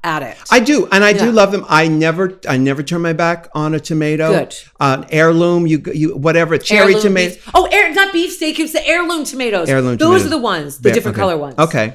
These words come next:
Speaker 1: That's what I try.
Speaker 2: Are they different color? I don't try.
Speaker 1: Yeah,
Speaker 2: I
Speaker 1: they
Speaker 2: don't
Speaker 1: come,
Speaker 2: know.
Speaker 1: and they're all bulky and blobby.
Speaker 2: You know, I, you know, you know, I'm not really a foodie, and food actually grosses me out, basically. But
Speaker 1: What?
Speaker 2: yeah,
Speaker 1: No.
Speaker 2: that's true.
Speaker 1: It, no.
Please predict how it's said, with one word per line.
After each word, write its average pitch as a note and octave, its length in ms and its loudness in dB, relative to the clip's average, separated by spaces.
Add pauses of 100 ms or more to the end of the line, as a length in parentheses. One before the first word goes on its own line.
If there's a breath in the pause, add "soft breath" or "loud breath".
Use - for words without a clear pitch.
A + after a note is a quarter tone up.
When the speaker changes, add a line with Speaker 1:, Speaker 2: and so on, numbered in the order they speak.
(140)
Speaker 1:
That's C#4+ 280 4
what C4+ 80 0
I G#3+ 120 4
try. A3 240 0
Speaker 2:
Are F#4 40 -8
they G#4 140 4
different G4 300 -2
color? G#4 120 -6
I B2+ 120 -2
don't - 180 -8
try. - 160 -2
Speaker 1:
Yeah, D#4+ 120 4
Speaker 2:
I - 40 2
Speaker 1:
they - 60 4
Speaker 2:
don't C#4 100 0
Speaker 1:
come, C4 140 2
Speaker 2:
know. A3 80 0
Speaker 1:
and A#3+ 120 -2
they're A#3+ 140 -2
all A3 240 -4
bulky A#3 440 -6
and G#3 140 -8
blobby. G#3 680 -8 (240 soft breath)
Speaker 2:
You F3 120 0
know, D3+ 180 0 (160 loud breath)
I, G#3 180 4
you A#3 80 -2
know, G#3+ 180 0
you A3+ 160 -2
know, G3 60 2
I'm D3 220 0
not F3 280 2
really D3 300 0
a A#2+ 60 0
foodie, A2 600 -2
and C3+ 320 -4
food A#3+ 360 -2
actually D3+ 380 -2
grosses A#2+ 480 -4
me G#2 180 -2
out, G2 360 -6
basically. F#2+ 720 -4 (240 soft breath)
But C#3+ 220 2
Speaker 1:
What? E5+ 480 4
Speaker 2:
yeah, - 220 0 (160)
Speaker 1:
No. A#3+ 440 6
Speaker 2:
that's F4 260 -2
true. C#4+ 120 0
Speaker 1:
It, - 160 -2
no. F3+ 320 -4